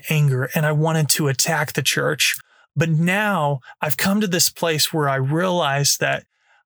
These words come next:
I was being very hypocritical and that I was missing the mark on my own faith. And so really that's what I want Missing the Mark to be. I want it to be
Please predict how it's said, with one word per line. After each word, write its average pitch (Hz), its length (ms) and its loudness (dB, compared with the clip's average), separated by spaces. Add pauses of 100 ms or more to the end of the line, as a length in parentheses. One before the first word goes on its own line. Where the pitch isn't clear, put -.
(120)
I 202 220 0
was 214 180 0
being 170 380 2
very 165 360 2
hypocritical 143 840 -2 (280)
and 156 160 2
that 147 200 0
I 170 160 0
was 180 240 0
missing 170 480 2
the 147 80 2
mark 147 500 2 (140)
on 151 160 2
my 139 260 2
own 151 300 2
faith. - 760 -2 (380)
And 175 100 0
so 185 160 2
really 196 400 0
that's 175 380 -2
what 175 180 0
I 156 120 0
want 151 500 0
Missing 156 360 2
the 143 60 2
Mark 135 380 0
to - 140 -4
be. 139 420 0 (180)
I 160 120 -2
want 180 240 0
it 196 120 -4
to 165 220 -2 (100)
be 165 320 0